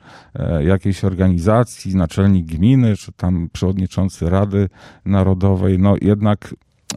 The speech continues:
to już nie uchodziło płazem, jeśli, e, jeśli chrzcił dziecko w kościele, był chrzestnym, czy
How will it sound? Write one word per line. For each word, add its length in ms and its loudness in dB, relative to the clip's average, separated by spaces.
to 100 0
już 180 0
nie 100 2
uchodziło 440 2
płazem, 480 -2
jeśli, 520 -6
e, 40 -4
jeśli 460 -6
chrzcił 380 -8
dziecko 400 -2
w 60 -8
kościele, 640 0
był 200 -6
chrzestnym, 760 0
czy 180 -8